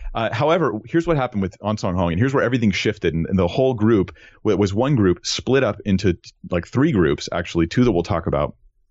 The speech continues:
He died in nineteen eighty-five unexpectedly. On February twenty-fourth, he had a heart attack.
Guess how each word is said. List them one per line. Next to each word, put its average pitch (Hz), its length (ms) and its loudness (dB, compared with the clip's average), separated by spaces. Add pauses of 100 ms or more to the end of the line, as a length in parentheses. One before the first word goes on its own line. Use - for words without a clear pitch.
(440)
He 143 140 0
died 123 380 0
in 110 100 4
nineteen 113 320 2
eighty-five 95 400 0
unexpectedly. 85 800 -4 (260)
On - 100 -4
February 117 300 2
twenty-fourth, 113 480 -2
he 104 60 0
had 80 100 0
a 73 40 -4
heart 127 180 -4
attack. 131 360 -4